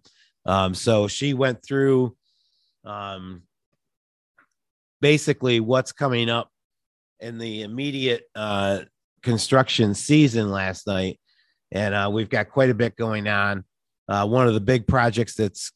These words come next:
underway, a couple of the big projects that are underway right now is the, uh, renovation of the parking garage in downtown Auburn. Uh, that's about at its midpoint. So that'll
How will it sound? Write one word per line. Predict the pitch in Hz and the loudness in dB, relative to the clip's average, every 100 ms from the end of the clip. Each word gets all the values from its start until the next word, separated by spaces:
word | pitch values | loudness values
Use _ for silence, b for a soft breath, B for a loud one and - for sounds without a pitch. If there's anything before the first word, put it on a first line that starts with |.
| _ _ _ _ - - - | _ _ _ _ -20 -14 -2
underway, | 117 117 113 110 110 107 107 | 2 4 2 2 2 0 -2
a | 104 | -4
couple | - 156 131 | -2 2 2
of | |
the | 101 | 0
big | 104 98 | -4 -2
projects | 120 107 98 - | -2 -2 -4 -4
that | 101 | -2
are | 101 | 0
underway | 101 98 101 | 0 -2 -2
right | 98 98 | -2 -4
now | 101 101 98 92 _ _ _ _ | -4 -4 -4 -6 _ _ _ _
is | 104 104 104 87 | -2 0 -2 -2
the, | 104 104 98 | -4 -2 -2
uh, | 98 95 95 | 0 0 -2
renovation | 107 123 101 110 107 113 | 0 0 -2 -4 -6 -6
of | 107 87 | -6 -4
the | 98 92 90 - _ _ _ _ | -4 -2 -4 -8 _ _ _ _
parking | - 139 127 120 | 2 2 2 -2
garage | 107 104 101 98 98 98 | 0 0 0 0 -4 -6
in | 98 | -6
downtown | 104 104 113 104 | -2 -2 -2 -2
Auburn. | 98 95 95 90 - _ _ _ - | 0 0 -2 -4 -10 _ _ _ -8
Uh, | 98 101 | -4 -4
that's | 120 117 113 | -4 -4 -4
about | 110 107 | -2 0
at | 104 | 0
its | 98 95 - | -2 -6 -4
midpoint. | 107 120 - - 104 98 | -2 0 -2 -2 -2 -4
So | - 101 | -4 -2
that'll | 113 113 104 95 | 0 2 0 -4